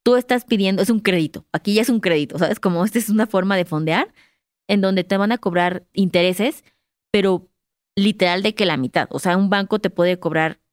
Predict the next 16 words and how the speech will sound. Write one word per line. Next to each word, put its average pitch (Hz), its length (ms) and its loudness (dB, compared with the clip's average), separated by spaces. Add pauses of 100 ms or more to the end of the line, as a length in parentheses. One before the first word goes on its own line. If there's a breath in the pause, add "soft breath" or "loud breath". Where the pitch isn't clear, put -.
(140)
sesenta, 180 560 0
cuarenta 165 380 0
por 139 160 -6
ciento 170 520 -2
y 185 140 -4
en 170 120 -2
Yo 160 140 0
Te 170 120 -2
Presto 165 320 -2
te 160 100 -4
puede 160 240 -2
cobrar 147 420 -4
tipo 156 380 -6
dieciocho 147 480 -4
por 143 160 -10
ciento. - 280 -8